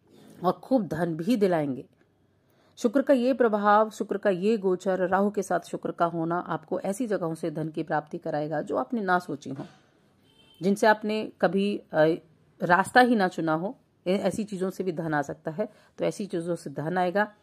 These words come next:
आर्थिक स्थिति काफ़ी मजबूत होगी, अलग-अलग रास्तों के जरिए धन कमाने में कामयाबी मिलेगी। इस राशि के जो नौकरी पेशा जातक हैं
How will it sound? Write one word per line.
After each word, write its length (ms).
आर्थिक 380
स्थिति 240
काफ़ी 340
मजबूत 560
होगी, 320
अलग-अलग 400
रास्तों 380
के 140
जरिए 320
धन 180
कमाने 380
में 120
कामयाबी 480
मिलेगी। 460
इस 140
राशि 240
के 120
जो 100
नौकरी 360
पेशा 240
जातक 340
हैं 160